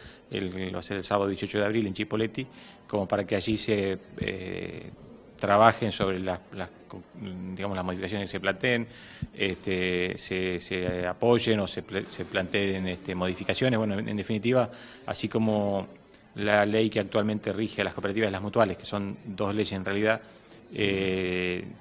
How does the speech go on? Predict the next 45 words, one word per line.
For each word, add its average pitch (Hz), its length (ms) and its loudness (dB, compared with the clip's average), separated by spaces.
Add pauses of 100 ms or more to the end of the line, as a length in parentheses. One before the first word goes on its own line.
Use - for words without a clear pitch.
(160)
tienen 98 680 0
más 101 300 2
de 104 80 0
cuarenta 101 320 0
años 104 140 2
de 101 60 2
vigencia 101 540 -2
y 95 160 -4
participaron 107 920 0
los, 98 420 -2
las - 140 -6
entidades, 107 460 2
los 95 100 -2
movimientos 101 460 0
para, 90 400 -2 (520)
para 95 240 2
su 92 760 -4
redacción 101 500 2
y 104 80 0
su 95 320 -4
aprobación, 101 640 2 (400)
este, - 240 -4
bueno, 101 220 2
en 98 60 -4
este 101 140 -4
caso 117 220 2
un 104 80 0
poco 101 180 0
la, 95 280 2
la 95 120 -2
intención 95 380 -2
es 95 60 0
lo 101 40 0
mismo, 98 280 2
que, 90 400 -4
que 101 100 -6
las 92 140 -4
entidades, 98 500 2
sus - 160 -6
dirigentes, 104 580 -4 (380)
este, 92 360 -6
también 98 300 0
participen 95 520 -2
en 98 60 -2
esta, 90 460 -4